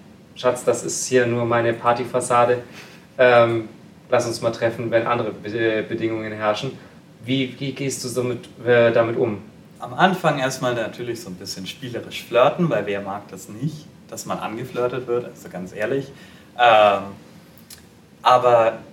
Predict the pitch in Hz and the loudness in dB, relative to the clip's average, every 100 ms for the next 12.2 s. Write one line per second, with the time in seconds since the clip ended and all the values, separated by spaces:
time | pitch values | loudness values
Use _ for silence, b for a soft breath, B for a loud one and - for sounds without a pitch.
0 | - 110 104 104 107 - - - - - | -12 0 4 6 4 0 -8 -20 -20 0
1 | 123 139 131 131 123 117 117 123 - - | 4 4 6 4 4 4 4 4 0 -6
2 | - 120 117 113 107 113 120 - - - | -4 -4 -2 0 0 0 -2 -10 -14 -14
3 | 101 - 107 123 117 104 - 110 104 110 | -14 -8 -2 -2 -4 -10 -12 -6 -4 -4
4 | 123 - - 98 98 92 - - 113 98 | -6 -12 -10 -10 -10 -16 -18 -16 -14 -6
5 | 113 113 110 92 - - 113 - 104 98 | -6 -4 -8 -12 -20 -18 -18 -14 -12 -10
6 | - 101 95 98 - - - 110 98 95 | -10 -12 -14 -16 -16 -16 -18 -16 -12 -12
7 | - - - - - - 123 135 - 135 | -14 -20 -20 -20 -14 -6 -4 -2 -4 -4
8 | 127 131 156 160 - 127 151 180 - - | -2 0 0 0 -4 -2 0 0 -2 -16
9 | B B B - 123 123 123 120 - - | B B B 2 6 8 6 4 -2 -18
10 | - - - 143 131 135 151 160 147 - | -20 -20 -20 -8 2 4 4 2 0 -4
11 | - - 131 139 170 185 185 - 135 131 | -8 -2 0 4 6 6 2 -4 -6 -6
12 | 131 131 | -6 -12